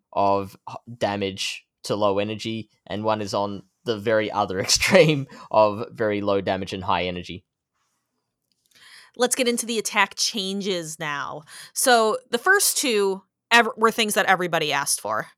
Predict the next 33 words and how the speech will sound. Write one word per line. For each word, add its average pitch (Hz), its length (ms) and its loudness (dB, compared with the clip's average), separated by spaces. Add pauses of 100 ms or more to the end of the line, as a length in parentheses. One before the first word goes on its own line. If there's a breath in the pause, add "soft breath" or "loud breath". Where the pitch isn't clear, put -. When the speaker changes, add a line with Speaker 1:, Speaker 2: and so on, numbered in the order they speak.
(340 soft breath)
Speaker 2:
Zap 226 300 4
Cannon, 226 560 0 (340 loud breath)
the 196 140 -4
damage 214 500 0
is - 140 0
still 220 260 2
the 190 100 -2
same, 190 580 0 (100)
but 190 200 2
it's 190 180 -2
no 190 160 -2
longer 185 420 -2
a 175 120 -6
guaranteed 170 1120 -8 (240)
chance 254 520 -2
to 277 120 -4
lower 247 320 2
a 240 100 -4
Pokemon's 240 460 -2
attack. 233 460 -2
It's - 120 -8
a 170 60 -8
dice 170 380 -2
roll 190 340 -2
instead, 175 720 -2 (400 loud breath)
um, 165 220 2
or 165 80 -6
more 160 160 -6
like 156 180 -4
a 127 60 -12
coin 196 340 -8
flip. 202 300 -4 (720)
And 180 480 0